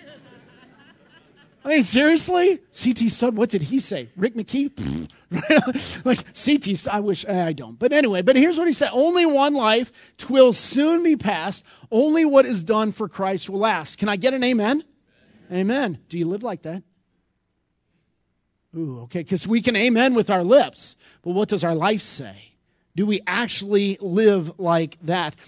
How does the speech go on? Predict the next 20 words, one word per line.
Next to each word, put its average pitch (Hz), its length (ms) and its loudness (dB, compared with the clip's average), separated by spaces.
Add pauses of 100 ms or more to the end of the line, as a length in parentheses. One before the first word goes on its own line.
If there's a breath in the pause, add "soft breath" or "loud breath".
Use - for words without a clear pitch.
(160 loud breath)
So 262 180 2
the 214 180 -2
atheist 269 520 2
says, 208 380 2 (160 loud breath)
"That's 254 260 4
a 254 80 2
pile 247 440 4
of 156 260 -8
bull." 214 460 4 (920)
And 175 100 -4
their 196 120 -2
life 170 240 -2
reflects 302 400 -6
it. - 160 -18
Go - 100 -6
figure. 220 360 -10 (200)
They're 160 140 -8
consistent. 165 600 -10 (600 soft breath)
The 233 140 2
theist 262 680 0